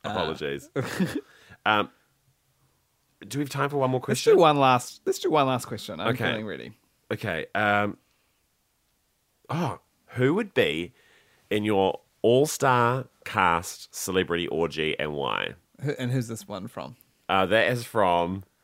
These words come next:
Speaker 2: that is from, um, Matt Bomer.
Speaker 1: Well, it's so great to get to know our listening base
Speaker 2: <laughs>
Speaker 1: tonight,
Speaker 2: Yeah.
Speaker 1: and especially that Matt Bomer's in there. And congrats on the beautiful husband and family.
Speaker 2: Yeah,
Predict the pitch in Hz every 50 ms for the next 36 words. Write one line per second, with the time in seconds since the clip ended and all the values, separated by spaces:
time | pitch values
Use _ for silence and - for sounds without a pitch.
0 | _ _ _ _ _ _ _ _ _ _ _ _ _ _ _ - - 127 - -
1 | 123 120 - - - 104 98 98 101 104 107 - - _ _ _ _ _ _ _
2 | _ _ _ _ _ - - 98 95 95 95 95 95 95 98 101 98 - _ _
3 | _ _ _ _ _ _ - - - _ _ _ _ _ _ _ _ - 92 104
4 | 110 - - 98 107 113 92 58 50 - _ _ _ _ _ - 131 139 151 147
5 | 123 - - - 440 466 - - - - - 120 165 156 123 143 143 135 135 135
6 | 135 139 - - 147 135 127 127 123 120 127 - - - - - - 160 143 139
7 | 147 180 240 247 139 127 123 104 156 165 165 - - 190 - - 170 160 143 139
8 | 135 135 131 127 123 117 123 123 117 110 104 101 76 92 127 127 147 139 131 147
9 | 147 123 - 127 131 131 120 135 127 - 127 120 120 117 - 131 131 117 - 120
10 | 113 120 123 120 98 80 78 - 98 117 120 101 80